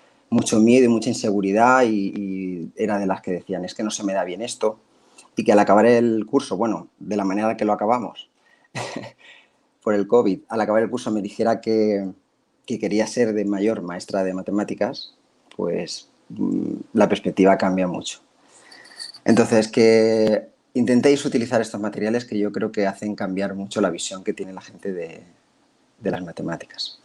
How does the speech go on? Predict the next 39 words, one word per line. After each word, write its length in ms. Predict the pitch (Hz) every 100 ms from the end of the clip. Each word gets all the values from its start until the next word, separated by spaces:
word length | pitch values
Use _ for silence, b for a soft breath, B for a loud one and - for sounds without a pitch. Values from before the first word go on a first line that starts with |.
| _ _ _ _ _ _ b b b b
Más 220 | 127 139
cosas 200 | - 139
que 80 | 135
se 60 | 131
pueden 200 | 127 123
utilizar, 420 | 123 123 165 147
contadores 580 | 117 107 104 101 104 -
y 40 |
contenedores, 640 | - 104 107 90 82 101 139
¿vale? 220 | 76 101
Pues 200 | 120 101
la 100 | 98
típica 320 | - 95 107
actividad 420 | 101 104 101 104 104
para 140 | 101
aprender 300 | 98 101 101
a 60 | 98
dividir, 420 | 98 107 151 139
¿no? 140 | 127
De 80 | 151
repartir, 640 | 117 104 95 - 104 101 _ _ _ _ _
eh, 840 | 113 110 104 101 101 98 98 98 92 _ _ _ _ _
pues, 240 | - 196 -
objetos 840 | 104 - 240 - 107 101 - - -
entre 520 | 113 110 107 98 95 _ _ _ -
otras, 640 | 107 107 104 104 101 98
pues, 160 | - 98
entre 180 | 90 92
huecos, 380 | 101 123 123 117
entre 140 | 98
unidades, 440 | 92 95 117 123
en 180 | 110 98
hueveras, 360 | 95 92 104 107
como 220 | 104 98
tenéis 280 | 98 101 95
ahí 100 | 95
en 80 | 92
la 80 | 90
imagen, 480 | 113 127 120 120